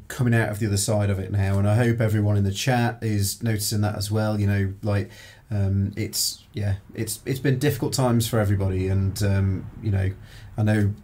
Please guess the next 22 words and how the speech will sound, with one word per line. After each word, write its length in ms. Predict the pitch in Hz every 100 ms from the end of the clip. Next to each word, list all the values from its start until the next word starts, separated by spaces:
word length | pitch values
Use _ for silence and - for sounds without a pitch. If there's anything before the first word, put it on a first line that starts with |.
| -
th-, 200 | - 101
there 160 | 110
have 200 | 104 117
been 120 | 110
people 240 | 110 107 110
in 100 | 101
the 80 | 101
chat 280 | 127 127
in 80 | 110
the 60 | 104
past 300 | 117 104 101
that 100 | 104
haven't 420 | 104 98 107 - -
necessarily 500 | 113 107 110 113 117
made 180 | 117 117
it 140 | 113
through 240 | - 120 120
that, 260 | 120 117 - - - - - -
that 200 | 120 -
hurdle, 460 | 101 117 117 123
but, 440 | 117 107 - - -
um, 300 | 107 101